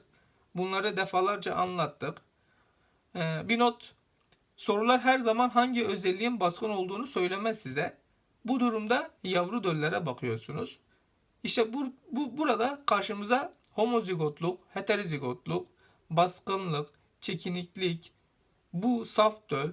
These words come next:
melez döl kavramları geliyor. Şimdi homozigotluk anne ve babadan gelen genlerin aynı olması demektir. Homozigotluk ve heterozigotluk harflerle ilgilenirler. Anneden gelen gen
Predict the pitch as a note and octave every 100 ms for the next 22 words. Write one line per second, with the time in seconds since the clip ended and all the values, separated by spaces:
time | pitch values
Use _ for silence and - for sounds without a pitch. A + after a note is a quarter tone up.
0 | - D#3+ D#3 F#3 A3 F3 F#3 F3+ C#3+ C#3+
1 | C3+ C#3+ D#3+ C3+ A2 D3 - _ - _
2 | _ _ - F#3 D#3+ - _ - C4+ D#4+
3 | C4+ A3+ G3 F#3+ C4 D4+ - - A#3+ B3
4 | A#3+ A#3+ G#3+ G#3 A#3 A3 E3 F3+ A3+ C4+
5 | _ _ _ _ _ _ - E3+ F#3 F#3
6 | A3 E4 - G#3+ C4+ A#3+ E3 C3 D3 A#2
7 | A#2 - - A3 - _ _ _ _ _
8 | - A3+ C4+ A#3+ G#3 F#3 F3 G3+ - E3
9 | E3+ E3 A3+ C4+ B3 F3+ E3 D#3+ - C4
10 | C#4+ _ - D3+ D#3 - D#3 F#3+ A3+ A3+
11 | G#3 F#3+ G3 F#3+ G3 F#3+ G3+ A3 - _
12 | _ _ _ - A#3 C4 A3 G3 F3 E3+
13 | E3 E3+ E3 F#3 A3 -